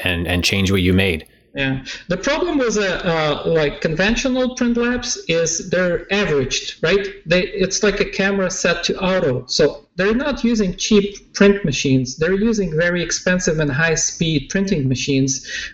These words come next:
Speaker 2: but they're set for auto. They don't have time to play with each order, right?
Speaker 1: Mm-hmm.
Speaker 2: Uh,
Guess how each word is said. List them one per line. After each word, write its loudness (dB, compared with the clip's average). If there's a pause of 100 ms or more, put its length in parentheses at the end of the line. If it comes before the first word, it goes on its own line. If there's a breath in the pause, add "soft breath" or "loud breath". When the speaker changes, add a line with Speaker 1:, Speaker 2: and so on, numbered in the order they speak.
Speaker 2:
but 0
they're 2
set -2
for -2
auto. 0 (260)
They 0
don't 2
have -2
time -2
to 0 (420 loud breath)
play 0
with 2 (320)
each 0
order, 0
right? 2 (400 loud breath)
Speaker 1:
Mm-hmm. 2
Speaker 2:
Uh, 2